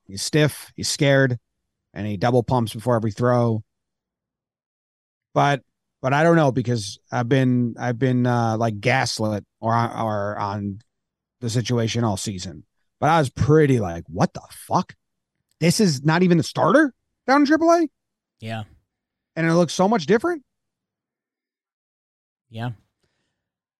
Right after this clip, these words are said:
Speaker 2: Yeah, and that's where, um, man, I know I, I was telling you, Shackle mentioned it to me the other day, and, uh, where we're at with Donaldson and, and I K F, I mean, why,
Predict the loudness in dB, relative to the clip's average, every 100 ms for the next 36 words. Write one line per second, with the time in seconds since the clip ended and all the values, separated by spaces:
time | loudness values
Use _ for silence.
0 | _ _ _ _ _ _ _ _ -4 0
1 | 2 0 -6 -8 -4 0 -2 -2 -2 0
2 | 2 2 2 0 0 -6 -10 -18 _ _
3 | _ _ _ _ _ _ _ _ _ _
4 | _ _ _ -10 -4 0 0 0 0 0
5 | -2 -4 -4 -4 -4 -4 -6 -6 -4 -4
6 | -6 -6 -4 -4 -4 -6 -6 -6 -8 -10
7 | -10 -10 -8 -6 -6 -6 -6 -6 -6 -6
8 | -8 -10 -12 -14 -12 -8 -6 -6 -4 -2
9 | -2 -4 -6 -10 _ _ _ _ _ _
10 | _ -12 -4 -4 -4 -6 -8 -8 -8 -12
11 | -16 _ -14 -10 -8 -8 -8 -6 -4 -4
12 | -6 -8 -8 -8 -8 -6 -8